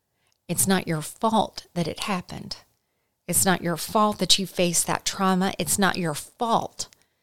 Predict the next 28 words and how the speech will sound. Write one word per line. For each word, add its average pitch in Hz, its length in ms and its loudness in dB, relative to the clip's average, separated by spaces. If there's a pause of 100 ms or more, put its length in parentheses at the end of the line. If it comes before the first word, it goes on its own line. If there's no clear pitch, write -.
(120)
that 185 120 -2
what 196 160 0
you're 185 140 -2
going 220 400 -2
through 185 280 0
now 180 520 2
is 170 140 0
so 269 500 4
hard, - 580 -6 (680)
but 160 120 -4
it 180 120 -2
is 214 220 4
your 214 120 0
responsibility. 175 1160 -4 (720)
To 170 120 -4
rise 175 400 2
up 160 280 -4
over 147 300 -4
this. - 640 -6 (1200)
And, 170 160 2
you 175 80 4
know, 202 180 4
sometimes 202 680 2
I 156 100 2
think 180 340 -2
my 185 200 2
defensive 180 1080 0 (300)
mechanism 160 1000 -2